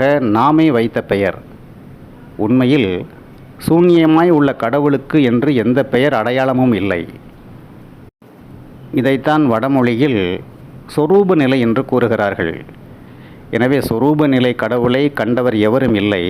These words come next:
இந்த நிலையில் உள்ள சிவம் தன்னைத்தானே வெளிப்படுத்தி கொள்கிறது. அதைத்தான் நாம் அருவம்,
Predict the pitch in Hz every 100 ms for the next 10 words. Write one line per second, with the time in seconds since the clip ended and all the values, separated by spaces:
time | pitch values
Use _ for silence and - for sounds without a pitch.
0 | 143 170 - - - - - 151 175 170
1 | 139 170 196 170 147 139 113 117 113 147
2 | 90 85 - - - - - - 117 120
3 | 135 117 135 135 160 143 131 - 127 117
4 | 123 107 104 107 98 101 87 98 - -
5 | - - - - - 113 123 127 143 143
6 | 147 151 - - - 117 120 113 104 110
7 | 135 143 151